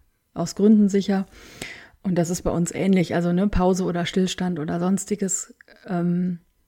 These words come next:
ist schwierig. Wir machen immer irgendwas und, und wenn wir irgendwie Handarbeiten oder malen oder zeichnen oder sonstiges, ähm, ja.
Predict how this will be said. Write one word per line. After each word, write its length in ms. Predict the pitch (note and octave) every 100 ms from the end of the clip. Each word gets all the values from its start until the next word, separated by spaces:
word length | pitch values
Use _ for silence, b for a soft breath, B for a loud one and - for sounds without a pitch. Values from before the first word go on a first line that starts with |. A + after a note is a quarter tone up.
| -
ist 180 | F#3
schwierig. 600 | - A3+ A#3+ B3 A#3+ - G3
Wir 100 | F3
machen 380 | F3+ G#3 A3
immer 240 | - G3 G3+
irgendwas 560 | F#3+ G3 F#3 F#3+ -
und, 260 | - F3+ F3+
und 180 | F3 F3+
wenn 200 | F3+ F#3+
wir 100 | F#3+
irgendwie 520 | F#3 F#3 F3+ F3+ F3+ B B B B B B B B _
Handarbeiten 760 | - G3 A#3 G3+ G3 F#3+ F#3+ G3
oder 200 | G3 F#3+
malen 440 | G3 G3+ G#3+ G3+
oder 340 | F#3 F#3 F#3 - -
zeichnen 520 | G3+ G3 G3+ G3+ G3
oder 280 | F#3+ G3 G3
sonstiges, 680 | G#3+ A3 - G#3 A3 - b b b b b b b b b b b -
ähm, 580 | A3 A#3 G#3+ G#3 G3+ F#3 B B B B
ja. 240 | G#3 G3+